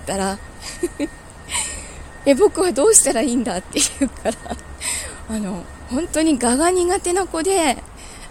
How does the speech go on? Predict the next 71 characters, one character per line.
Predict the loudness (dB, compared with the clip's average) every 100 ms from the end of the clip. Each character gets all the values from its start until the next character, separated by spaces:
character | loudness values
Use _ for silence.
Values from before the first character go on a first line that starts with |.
| -12
あ、 | -6
こ | -2
れ | 2
は | 4
眠 | 4 4
れ | 4
な | 2 2
い |
な | 2 2
と | 0
思 | -4
っ | -4
た | -4
の | -6 -2
で、 | 0 0 -2 -12 -16 -14 -2
ち | 0
ょ | 2
う |
ど | 2 2 2 -2 -12 -18 -18 -18 -6
パ | -4
ー |
ト | 0 0
ナ | 0
ー |
く | -2 0
ん | 0 2
が | 0 -2 -6 -2
出 | -2 -2 -2
張 | 0 2
で | 2
い |
な | 0 -2
か | -4
っ |
た | -6 -8
の | -8
で、 | -4 -2 -2 -6 -14 -18 -10
「あ、 | -4
ベ | -4
ッ |
ド | -2
空 | -2 0
い |
て | 0 0
る |
か | 0 0
ら | 0
お |
父 | -2 -2
の | -2 -2
ベ | -4
ッ |
ド | -4
で | -4
寝 | -4 0
れ | 2
ば」 | 2 -2
っ | -4
つ | -4 -6
っ |
て、 | 0 0 0 -2 -8 0 0 2
<laughs> | 0 -2 -6 -10 -8 -8 -10 -4
「あ | -2
の、 | 0 -2 -4 -6 -10 -16 -16 -16 -16 -16 -6
お | -4
父 | -2 -2
の |
ベ | 0 -4
ッ | -2
ド | -6
に | -4